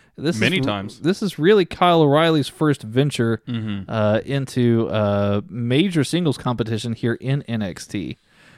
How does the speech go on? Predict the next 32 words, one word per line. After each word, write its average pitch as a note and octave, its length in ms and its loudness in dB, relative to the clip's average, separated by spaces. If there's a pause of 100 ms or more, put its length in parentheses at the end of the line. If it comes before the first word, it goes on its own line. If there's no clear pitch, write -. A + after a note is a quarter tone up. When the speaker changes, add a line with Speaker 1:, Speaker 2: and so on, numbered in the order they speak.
(140)
Speaker 1:
Um, G2+ 420 0
so G2+ 220 -2
that's C3+ 240 -4
gonna E3 140 -4
be D3 160 0
something C#3 360 -6
to, G#2+ 380 -2
to D2 320 -8
watch B2 440 -14
out A#2 160 -8
for F#2 200 -12
here G#2 160 -12
in G2 80 -8
the G2+ 40 -6
rest G#2 180 -6
of - 60 -20
this G#2 140 -14
contest. - 640 -12
Speaker 2:
Mm-hmm, A2 380 -12 (220)
mm-hmm. A2 240 -12 (440)
Speaker 1:
And D#3+ 80 -2
we F3 80 6
thank C4 240 -6
you D3+ 100 -2
guys A2+ 200 0
once G#2 160 -6
again G#2+ 160 -4
for G2+ 160 -6
choosing G2+ 380 -8
Headlock G2+ 400 -4
Talk G2+ 260 -2
to, G2 220 -4